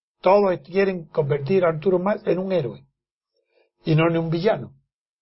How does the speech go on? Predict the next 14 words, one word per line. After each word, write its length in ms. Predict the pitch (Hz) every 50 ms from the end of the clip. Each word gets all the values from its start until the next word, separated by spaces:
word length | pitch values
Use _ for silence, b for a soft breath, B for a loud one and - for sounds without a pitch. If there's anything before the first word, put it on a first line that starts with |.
| _ _ _
Entonces, 520 | - 117 104 123 131 131 147 143 - - - -
eh, 100 | 135 -
claro, 260 | - 135 143 160 165
esa 180 | 151 135 165 170
es 60 | 165
la 100 | 170 160
contradicción 640 | 170 175 165 151 175 175 175 165 143 185 202 190
entre 200 | 170 147 135 147
la 140 | - - 131
prensa, 360 | - - 175 190 175 147 156
la 80 | 151 -
opinión 400 | 131 131 139 156 165 170 156 -
pública. 460 | - 208 233 220 170 139 135 135 139
La... 180 | 143 135 135